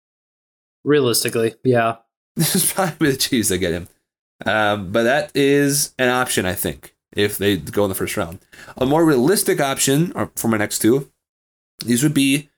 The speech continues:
Speaker 2: second round picks. This, this guy might not last to our pick in the second round. This is someone I want more, even though he's not, uh, the popular fan pick,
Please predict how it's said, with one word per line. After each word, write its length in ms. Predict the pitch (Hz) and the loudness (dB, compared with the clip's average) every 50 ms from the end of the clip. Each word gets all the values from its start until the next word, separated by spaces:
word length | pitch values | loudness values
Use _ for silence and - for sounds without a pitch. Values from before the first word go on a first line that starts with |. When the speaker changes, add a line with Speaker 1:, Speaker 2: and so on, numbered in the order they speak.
| _ _ _ _ _ - | _ _ _ _ _ -10
Speaker 2:
second 320 | - - - 107 - - 143 | -6 -4 -2 -2 -2 0 0
round 180 | 147 156 160 | 0 0 0
picks. 360 | - - 127 127 127 - - - | -2 -2 -2 -2 -2 -2 -4 -2
This, 260 | 107 117 120 - - | 0 0 0 0 -2
this 360 | - - 107 113 123 135 - | -4 -2 0 0 0 0 0
guy 380 | - - 123 127 127 123 117 - | 0 0 0 0 0 -2 -2 -4
might 420 | - 113 98 92 92 98 113 117 - | -8 -10 -10 -6 -4 -4 -4 -2 -2
not 200 | 127 120 92 - | -2 -2 -2 -4
last 460 | 85 87 87 90 95 110 123 - - - | -6 -6 -4 -4 -2 -2 -2 -2 -2 -2
to 100 | 147 151 | -2 -2
our 80 | 147 | -2
pick 240 | 147 - - 151 147 | -2 -2 -4 -4 -4
in 60 | - | -2
the 60 | 151 151 | -4 -4
second 280 | - 156 151 - 156 151 | -2 -4 -4 -2 0 0
round. 260 | 160 165 175 185 - _ _ _ _ _ _ _ _ | 2 2 2 0 -2 _ _ _ _ _ _ _ _
This 180 | - 165 - - | -2 0 0 0
is 80 | 214 - | 0 0
someone 380 | 233 220 214 214 208 208 - - _ _ - | 0 0 2 2 0 0 -2 -6 _ _ -4
I 160 | 107 117 131 | 0 0 0
want 300 | 139 147 156 151 143 - | 2 2 0 0 0 0
more, 580 | 117 117 113 107 104 98 98 107 120 - - _ _ _ _ _ _ _ _ - | 2 2 4 4 4 4 4 2 0 -2 -4 _ _ _ _ _ _ _ _ 0
even 260 | 117 117 113 117 110 | 2 2 4 4 2
though 140 | 110 107 101 | 2 0 0
he's 260 | 110 113 101 98 95 | 0 -2 -2 -2 -4
not, 420 | 98 101 104 104 101 - - - - _ _ _ _ _ _ _ _ _ _ _ _ _ _ _ _ _ _ _ _ _ _ _ _ _ _ _ - | -4 -2 -2 -2 -2 -4 -8 -12 -16 _ _ _ _ _ _ _ _ _ _ _ _ _ _ _ _ _ _ _ _ _ _ _ _ _ _ _ -6
uh, 280 | 95 98 95 92 95 98 | -2 0 0 2 0 0
the 120 | 95 95 | -2 -4
popular 680 | - - - - - - 98 92 - - 113 113 117 113 | -6 -8 -10 -10 -6 -4 -4 -4 -4 -2 -2 0 0 0
fan 300 | - - 131 123 127 131 | -2 -2 -2 -2 -2 -2
pick, 360 | - 156 147 156 151 - - | -2 -2 -2 -2 -4 -8 -18